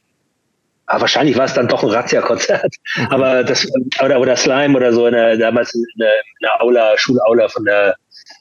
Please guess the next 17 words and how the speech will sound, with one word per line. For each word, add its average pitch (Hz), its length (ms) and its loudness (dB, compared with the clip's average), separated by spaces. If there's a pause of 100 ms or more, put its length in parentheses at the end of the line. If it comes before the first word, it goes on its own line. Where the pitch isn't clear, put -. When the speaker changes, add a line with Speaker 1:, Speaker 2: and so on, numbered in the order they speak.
(100)
Speaker 1:
vom 101 140 -2
Heidberg-Gymnasium. 104 880 0 (400)
Aber 104 200 0
ich 139 80 -4
glaub, 117 180 -2
so - 80 2
das - 240 -2 (160)
ri-, 190 160 0
erste 147 340 -2
richtige, 151 540 0
richtige, 135 460 0
richtige 131 320 0
Konzert, 117 500 -2 (920)
wo 120 80 0
ich 101 100 2
auch - 80 0
eine, 117 180 0